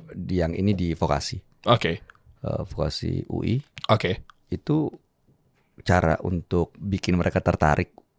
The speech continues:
Speaker 1: mau riset sebelum wawancara, gue bawa jeruk.
Speaker 2: Hubungannya apa?
Speaker 1: Ini jeruk.
Speaker 2: Oh.
Speaker 1: Anggap lo mau wawancara jeruk. Lo mau nanya apa di jeruk? <laughs> Semua satu-satu.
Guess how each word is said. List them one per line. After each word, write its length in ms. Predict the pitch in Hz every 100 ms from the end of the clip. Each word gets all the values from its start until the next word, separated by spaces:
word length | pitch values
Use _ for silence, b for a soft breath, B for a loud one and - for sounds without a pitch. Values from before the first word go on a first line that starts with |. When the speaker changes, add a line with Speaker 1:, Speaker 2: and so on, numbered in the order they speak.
| _ _ _
Speaker 1:
mau 340 | 90 87 85 82
riset 580 | - 80 - - 82 -
sebelum 400 | - 98 85 80
wawancara, 560 | 82 85 85 78 73 117 - b b b b b _ _
gue 140 | 175
bawa 160 | 139 98
jeruk. 260 | 160 160 - - _ _ - - _ _ _ -
Speaker 2:
Hubungannya 480 | 104 104 117 175 180
apa? 100 | 151 b b b b b b b - - - _ - _
Speaker 1:
Ini 120 | - 156
jeruk. 220 | 143 117 - _ _
Speaker 2:
Oh. 160 | 117 107 - _ _ _ _ _ _ _ - - -
Speaker 1:
Anggap 280 | 110 113 123
lo 80 |
mau 220 | 113 110 98
wawancara 380 | 92 92 98 95
jeruk. 240 | 90 - _ -
Lo 140 | 127
mau 80 | 135
nanya 300 | 101 92 110
apa 120 | -
di 140 | 92 80
jeruk? 160 | 76 - - - - - - - -
<laughs> 1120 | - - - - - - - - - - -
Semua 340 | - 127 135
satu-satu. 380 | 117 110 98